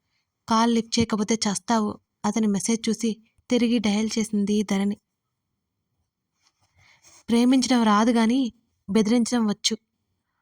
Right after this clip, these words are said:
కోపంగా మనసులోనే అనుకుంది ధరణి. కాల్ లిఫ్ట్ చేయగానే, "డోర్ తీ," అతని గంభీరమైన స్వరం వినిపించింది. దాంతోపాటు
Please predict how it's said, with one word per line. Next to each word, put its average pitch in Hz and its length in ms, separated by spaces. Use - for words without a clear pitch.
కోపంగా 226 460
మనసులోనే 220 520
అనుకుంది 208 500
ధరణి. 196 340
కాల్ 254 260
లిఫ్ట్ - 260
చేయగానే, 220 460
"డోర్ 247 240
తీ," 240 240
అతని 226 200
గంభీరమైన 226 640
స్వరం 220 300
వినిపించింది. 208 580
దాంతోపాటు 240 760